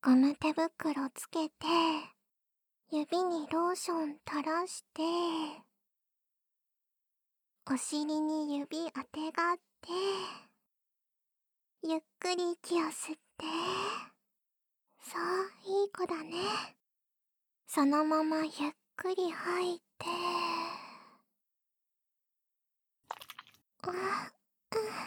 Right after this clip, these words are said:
吐いちゃった。はーい、吐いちゃったよ。切ない快感がこみ上げてくるよ。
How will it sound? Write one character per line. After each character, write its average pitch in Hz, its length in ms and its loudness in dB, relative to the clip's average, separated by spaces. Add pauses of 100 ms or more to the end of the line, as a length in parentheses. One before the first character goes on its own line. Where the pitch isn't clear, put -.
(840)
吐 440 360 8
い 427 80 2 (100)
ち - 80 0
ゃ 381 100 0
っ - 60 -12 (100)
た。 403 100 -6 (1500)
は 370 280 4
ー 392 120 2
い、 453 260 -2 (340)
吐 381 280 4
い 403 140 2
ち - 80 4
ゃ 359 80 8
っ 349 40 4 (100)
た 320 160 0
よ。 311 160 0 (1500)
切 320 340 0
な 330 200 6
い 339 100 0
快 302 300 0
感 330 280 2
が 339 120 0
こ - 180 0
み 381 180 2
上 392 100 8
げ 392 140 4
て 403 160 4
く 392 160 4
る 339 160 0
よ。 320 100 -4